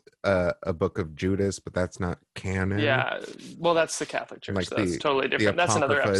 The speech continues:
Speaker 2: episode.
Speaker 1: isn't
Speaker 2: Yeah.
Speaker 1: canon. Yeah.
Speaker 2: Yeah, well, canon, Catholic, same thing.
Speaker 1: Yeah, you know, Star Wars canon, Bible
Speaker 2: Yeah, yeah,
Speaker 1: canon,
Speaker 2: yeah.
Speaker 1: whatever.
Speaker 2: Also, fuck me.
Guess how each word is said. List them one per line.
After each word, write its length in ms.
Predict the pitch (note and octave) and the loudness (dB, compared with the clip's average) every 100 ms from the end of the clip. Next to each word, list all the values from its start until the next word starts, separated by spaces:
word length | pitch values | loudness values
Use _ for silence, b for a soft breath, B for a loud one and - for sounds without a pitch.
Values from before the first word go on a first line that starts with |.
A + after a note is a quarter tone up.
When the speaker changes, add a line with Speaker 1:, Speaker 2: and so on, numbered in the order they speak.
| F#2+ | 2
Speaker 2:
episode. 160 | F#2 | 0
Speaker 1:
isn't 120 | - C#3+ | -2 -10
Speaker 2:
Yeah. 60 | - | -4
Speaker 1:
canon. 640 | F#2 F#2+ G2+ G#2+ A2 A#2+ - b b b | 0 2 2 0 -2 -4 -8 b b b
Yeah. 100 | D#3+ | -2
Speaker 2:
Yeah, 160 | D3+ - - | -2 -2 0
well, 260 | D3+ C#3 - D#3 D#3+ | 0 0 -8 -20 -18
canon, 400 | - C#3 C#3 C#3 - _ | -8 -4 -4 -6 -12 _
Catholic, 400 | - C3 - B2 - | -2 -2 -2 -8 -10
same 200 | - B2+ - | -12 -10 -8
thing. 180 | D3+ - - | -10 -12 -8
Speaker 1:
Yeah, 140 | F#2+ F2+ - | -6 -4 -2
you 140 | F3 | 2
know, 120 | G2+ | 2
Star 340 | F#2+ - G#2+ G2+ | 0 0 2 2
Wars 260 | G2 G2 | 2 0
canon, 640 | - F#2+ F#2 F#2+ F#2 F#2 F#2 | -2 -2 -2 0 -2 -2 -2
Bible 380 | F#2+ F2+ F#2 F2 | 0 0 -2 -2
Speaker 2:
Yeah, 80 | |
yeah, 40 | C#3+ | 0
Speaker 1:
canon, 360 | - F2+ F2 F2 | 0 0 -2 -2
Speaker 2:
yeah. 40 | |
Speaker 1:
whatever. 400 | G2+ C#2+ - - - _ _ - | -2 -2 -6 -12 -16 _ _ -2
Speaker 2:
Also, 640 | F3 G3 - D3 C3+ C3 - _ _ _ _ _ _ _ _ _ _ _ - | 0 2 2 2 2 -2 -12 _ _ _ _ _ _ _ _ _ _ _ -18
fuck 460 | - - - - - | -4 -2 0 -2 -4
me. 460 | F3 A3+ C#3+ - | 0 2 0 -4